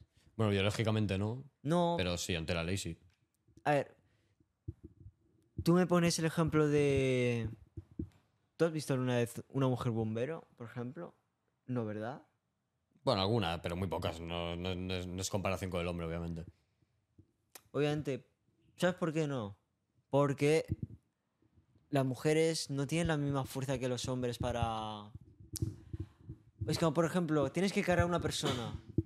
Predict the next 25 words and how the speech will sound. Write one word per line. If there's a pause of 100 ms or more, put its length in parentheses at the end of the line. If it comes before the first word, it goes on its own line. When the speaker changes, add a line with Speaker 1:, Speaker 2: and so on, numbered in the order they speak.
(920)
Speaker 2:
Y
la
mujer
no
tiene
la, (120)
la
misma
fuerza
que
el
hombre.
No,
gen-,
porque
esto
está
genéticamente, (240)
<coughs>
es
genética, (440)
genética
pura
y
dura.